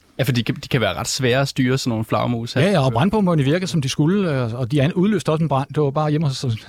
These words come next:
Speaker 2: dem selv.
Speaker 1: Okay. Altså, jeg tænker også, det må have været... Altså, nu, nu siger du, at det blev på forsøgsstadiet,
Speaker 2: Ja.
Speaker 1: så vidt vi ved i hvert
Speaker 2: Ja,
Speaker 1: fald.
Speaker 2: det, det
Speaker 1: Det
Speaker 2: blev
Speaker 1: må
Speaker 2: ikke brugt operationelt, så vidt jeg ved.
Speaker 1: Det må have været et skrækindjagende syn, simpelthen, at få flagermus, øh, mod sig, øh, med, med bomber fastspændt, simpelthen.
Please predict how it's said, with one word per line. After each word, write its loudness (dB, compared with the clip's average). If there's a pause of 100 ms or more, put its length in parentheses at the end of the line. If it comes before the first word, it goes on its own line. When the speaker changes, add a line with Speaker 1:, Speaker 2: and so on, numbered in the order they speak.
Speaker 2:
dem 0
selv. 0 (300)
Speaker 1:
Okay. -2 (300)
Altså, 2
jeg 0
tænker 0
også, -2
det -2
må 2
have -2
været... -2
Altså, -4
nu, -2
nu -2
siger 0
du, 0
at -4
det -6
blev 0
på -8
forsøgsstadiet, -4 (160)
Speaker 2:
Ja. 0 (120)
Speaker 1:
så 0
vidt -2
vi -2
ved -2
i 0
hvert -2
Speaker 2:
Ja, 2
Speaker 1:
fald. -2
Speaker 2:
det, -6
det -2
Speaker 1:
Det 0
Speaker 2:
blev 4
Speaker 1:
må 0
Speaker 2:
ikke 0
brugt -2
operationelt, -2
så -2
vidt -2
jeg 2
ved. 0 (240)
Speaker 1:
Det 2
må 2
have 0
været 0
et -12 (220)
skrækindjagende -2
syn, -2
simpelthen, -4
at -4
få -4 (420)
flagermus, 0
øh, -4
mod 0
sig, -2 (200)
øh, -2
med, 0
med 0
bomber 0
fastspændt, -4
simpelthen. -2